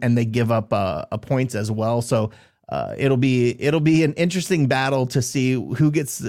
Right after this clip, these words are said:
who gets the best. Is it gonna be our defense against their, uh, their really, really good offense,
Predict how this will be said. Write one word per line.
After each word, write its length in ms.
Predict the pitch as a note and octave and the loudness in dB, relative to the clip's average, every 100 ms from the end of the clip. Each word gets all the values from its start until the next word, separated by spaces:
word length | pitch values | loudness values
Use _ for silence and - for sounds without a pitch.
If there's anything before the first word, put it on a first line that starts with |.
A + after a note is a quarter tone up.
| - | 0
who 140 | C3+ D#3 | 2 4
gets 180 | D#3+ | 2
the 120 | - A#2+ | 0 2
best. 360 | C3 A#2 - | 2 0 -2
Is 140 | B2 A#2+ | -2 0
it 60 | |
gonna 160 | B2 B2+ | 0 2
be 140 | B2+ | 2
our 140 | B2+ C#3+ | 2 2
defense 380 | C#3+ C#3 C#3 | 2 0 -4
against 280 | C3 C3 C3+ | -2 -2 0
their, 320 | C3+ B2 A#2+ - - _ - | 0 2 0 -4 -20 _ -4
uh, 500 | G#2 E2+ G#1+ - - | -2 -2 -4 -10 -14
their 260 | - B2+ A#2+ | -2 0 4
really, 280 | B2+ D#3 | 4 4
really 260 | C#3+ D3 C3 | 4 4 2
good 180 | A#2+ B2+ | 2 2
offense, 520 | A#2+ C#3 F#3 F#3+ | 2 2 0 0